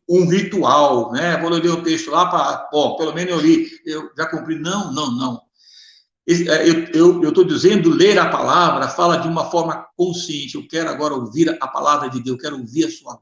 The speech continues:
voz, eu quero passar momentos em comunhão com ele, ele tá, vai falar comigo. É essa a expressão. Você tira o momento a sós,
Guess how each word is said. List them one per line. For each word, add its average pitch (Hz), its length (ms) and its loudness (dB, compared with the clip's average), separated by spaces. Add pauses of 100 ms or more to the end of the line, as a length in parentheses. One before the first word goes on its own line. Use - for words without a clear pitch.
voz, 113 200 -20
eu - 60 -20
quero 151 160 -14
passar 170 320 -4
momentos 208 600 -2 (400)
em 175 100 0
comunhão 175 640 4
com 190 180 0
ele, 214 400 6
ele 254 300 2
tá, 233 240 0
vai - 140 0
falar 208 560 -2
comigo. 185 360 -2
É 175 180 2
essa 240 200 -2
a 208 40 -4
expressão. 180 720 -4 (300)
Você 175 240 0
tira 285 460 4
o 220 60 0
momento 208 460 0
a 180 60 4
sós, 190 640 2